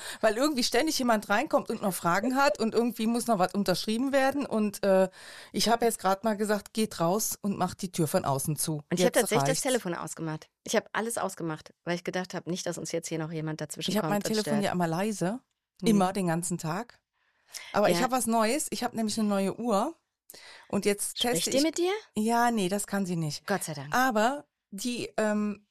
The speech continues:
Speaker 2: kann, diese Notifications hab ich jetzt mal ausprobiert. Das heißt, immer wenn eine WhatsApp kommt, meldet sich die Uhr.
Speaker 1: Hast du das denn jetzt ausgemacht?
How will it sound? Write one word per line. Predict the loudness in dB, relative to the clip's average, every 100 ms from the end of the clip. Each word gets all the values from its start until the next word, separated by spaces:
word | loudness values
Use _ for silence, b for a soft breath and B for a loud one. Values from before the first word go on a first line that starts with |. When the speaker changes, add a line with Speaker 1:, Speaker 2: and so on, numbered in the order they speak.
| _ _ -12
Speaker 2:
kann, | -6 -4 -6 -12 -20
diese | -8 -4 0 2 2 0 -4
Notifications | -6 -8 -4 -4 -2 -4 -4
hab | -6
ich | -4
jetzt | -4 -6 -8
mal | -6 -4
ausprobiert. | -4 -4 -8 -6 -4 -6 -10 B B B B
Das | 0 2
heißt, | 0 0
immer | -4 -2 0
wenn | 0
eine | -2
WhatsApp | 0 -2 -2 -8 -10
kommt, | -4 -2 -2 -6 -12 _ _ _
meldet | 0 0 0 -6
sich | -6
die | -8 -6
Uhr. | -2 0 -2 -8 _ _
Speaker 1:
Hast | -4 -2
du | -2
das | -2
denn | -2 -4
jetzt | -4 -6
ausgemacht? | -8 -6 -6 -6 -8 -14